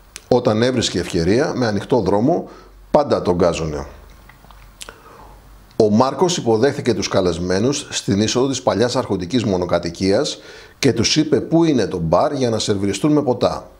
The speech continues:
Ο Τέλης παρήγγειλε για την Αλέξια και για αυτόν. Πρόσφερε πρώτα στην Αλέξια το ποτό της και μετά πήρε το δικό του.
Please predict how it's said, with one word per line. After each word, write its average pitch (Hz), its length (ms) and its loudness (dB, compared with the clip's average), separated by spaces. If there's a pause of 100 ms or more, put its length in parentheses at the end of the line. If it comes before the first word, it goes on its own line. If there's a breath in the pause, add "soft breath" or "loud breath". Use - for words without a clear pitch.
(460 loud breath)
Ο 107 120 2
Τέλης 127 320 2
παρήγγειλε 107 440 2
για 92 120 0
την 87 140 -4
Αλέξια 98 520 0
και 170 140 -4
για 127 140 0
αυτόν. 95 360 -6 (760 loud breath)
Πρόσφερε 123 400 4
πρώτα 131 260 4
στην 98 220 0
Αλέξια 90 480 0
το 90 100 -4
ποτό 87 340 -2
της 170 200 0
και 123 120 0
μετά 110 300 0
πήρε 143 200 0
το 131 120 2
δικό 104 260 0
του. 73 180 -14